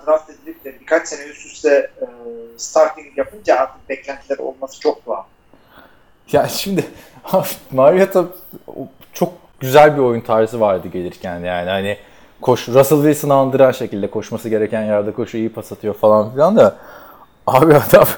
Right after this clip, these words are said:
Speaker 2: <laughs> geçen sene on üç taştan pası attı, bu sene de on bir tane attı. Yani game, game manager mısın, değil misin o da belli değil yani. Bir hafta çıkıyor, bir de hani at, taştan pası attığı maçlarda da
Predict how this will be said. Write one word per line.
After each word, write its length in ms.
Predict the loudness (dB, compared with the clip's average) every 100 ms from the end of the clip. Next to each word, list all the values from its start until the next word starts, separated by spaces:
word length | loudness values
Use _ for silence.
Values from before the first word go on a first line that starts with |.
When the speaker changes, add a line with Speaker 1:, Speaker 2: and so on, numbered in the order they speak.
| -6
Speaker 2:
<laughs> 260 | -18 -20 2
geçen 320 | 4 8 8
sene 200 | 6 2
on 160 | 0 0
üç 120 | -2
taştan 400 | 0 0 0 -4
pası 240 | -4 0 2
attı, 240 | 2 0
bu 40 | -4
sene 240 | -2 0
de 40 | 0
on 220 | 0 0
bir 140 | 0
tane 220 | 0 -2
attı. 340 | -2 -6 -10 -16 -16 _ _ _ _ -8
Yani 220 | -6 0
game, 300 | 2 2 0
game 360 | 2 4 6 8
manager 440 | 8 10 8 6 2 -10 -10 -10 -6
mısın, 440 | -6 -4 -4 -4
değil 180 | -2 -2
misin 280 | -4 -8 -8
o 120 | -4
da 120 | 0
belli 280 | 0 0 0
değil 160 | -2 -2
yani. 240 | -2 2
Bir 100 | 4
hafta 260 | 4 2 -6
çıkıyor, 280 | -8 -10 -8
bir 200 | 0 6
de 100 | 8
hani 220 | 8 8
at, 260 | 6 6
taştan 340 | 4 4 2 0
pası 240 | -2 4
attığı 280 | 6 6 2
maçlarda 520 | 2 4 4 4 6
da 280 | 6 6 4